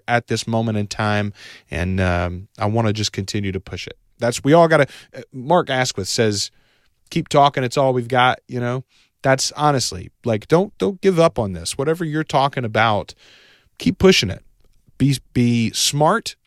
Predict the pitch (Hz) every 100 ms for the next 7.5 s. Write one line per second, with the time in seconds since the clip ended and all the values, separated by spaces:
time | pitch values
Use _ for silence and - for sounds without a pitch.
0 | - 117 120 - 143 156 151 139 110 104
1 | 107 135 143 131 135 139 131 127 120 135
2 | 139 135 123 117 101 117 127 143 135 127
3 | 127 123 123 120 127 - 110 113 120 -
4 | 123 117 110 98 107 120 123 127 101 101
5 | 117 120 120 110 117 120 117 101 - 101
6 | - - - - - 113 117 139 139 139
7 | - 139 135 135